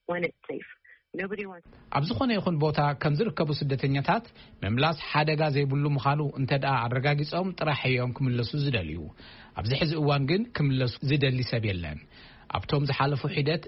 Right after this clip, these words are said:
Speaker 2: ናይ ኢንተርኔትን ስልክን ኣገልግሎት ብመጠን ምስርሖም፣ ብርክት ዝበሉ ስደተኛታት ኣብ ውሽጢ ሃገር ምስ ዝርከቡ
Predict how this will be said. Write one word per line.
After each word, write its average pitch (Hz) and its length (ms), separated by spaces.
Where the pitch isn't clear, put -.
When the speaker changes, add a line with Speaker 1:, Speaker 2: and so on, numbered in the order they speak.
Speaker 2:
ናይ 143 160
ኢንተርኔትን 156 640
ስልክን 165 500
ኣገልግሎት 127 640
ብመጠን 127 480
ምስርሖም፣ 120 420
ብርክት 208 300
ዝበሉ 170 280
ስደተኛታት 135 720
ኣብ - 120
ውሽጢ 127 200
ሃገር 135 280
ምስ 135 140
ዝርከቡ 131 380